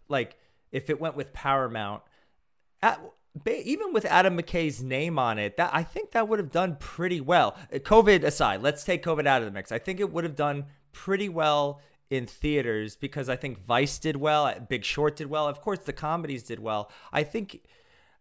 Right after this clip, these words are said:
uh, uh, I know streaming is kinda where our, we go for our mid-level, mid-level comedies now, but Adam McKay never struck me as a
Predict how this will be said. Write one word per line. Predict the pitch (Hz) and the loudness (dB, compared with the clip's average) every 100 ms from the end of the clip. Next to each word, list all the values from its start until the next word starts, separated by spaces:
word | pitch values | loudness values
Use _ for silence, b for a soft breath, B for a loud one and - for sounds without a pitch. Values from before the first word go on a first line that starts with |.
| _ | _
uh, | - - | -8 -4
uh, | 156 156 147 139 | 0 4 4 4
I | 160 | 2
know | 185 208 202 185 | 4 4 4 2
streaming | - - 180 180 175 160 | -2 0 0 0 -2 -4
is | 147 | -6
kinda | - 156 156 147 | -2 -2 0 -2
where | 139 143 139 | 0 0 2
our, | 135 131 | 0 0
we | 139 | -4
go | 139 143 | -2 -2
for | 143 139 131 | -2 -4 0
our | 131 127 120 b b - | 2 2 0 b b -6
mid-level, | 127 131 135 135 131 139 | -2 -2 0 0 0 -2
mid-level | 143 156 127 139 131 123 | 0 0 0 -2 0 -4
comedies | - 143 147 151 123 113 104 | -6 -2 -2 -2 -6 -6 -6
now, | 110 98 101 b b - | -4 -4 -6 b b 0
but | 139 131 _ | 0 0 _
Adam | 170 233 220 | 2 2 2
McKay | 190 202 180 | -2 -4 -2
never | 170 147 | -4 -4
struck | - - 160 156 | -6 -4 -4 -4
me | 147 | -2
as | 143 123 | -2 0
a | 131 123 | -4 -4